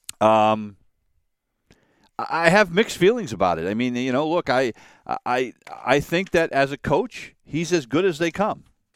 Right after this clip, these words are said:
But I think as a G M, he's one of the worst in the league. All of the success that the Patriots have had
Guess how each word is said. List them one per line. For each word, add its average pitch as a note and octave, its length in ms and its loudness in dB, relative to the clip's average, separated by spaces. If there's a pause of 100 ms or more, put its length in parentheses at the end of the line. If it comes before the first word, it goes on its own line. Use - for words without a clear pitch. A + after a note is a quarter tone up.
But A2 180 0
I A2+ 80 0
think D3 240 -4
as C3+ 140 0
a A#2 60 -6
G C#3 320 0
M, G3+ 240 -2 (160)
he's D#3 180 0
one D3+ 160 2
of D#3+ 80 0
the E3 80 0
worst E3+ 260 0
in F#3+ 80 2
the G3+ 80 2
league. G#3 380 0 (920)
All F3+ 260 6
of C4+ 80 0
the B3 140 -4
success F#3+ 580 0
that D#3 160 -4
the C#3+ 80 -2
Patriots F3+ 540 0
have F#3 100 -4
had F2+ 460 0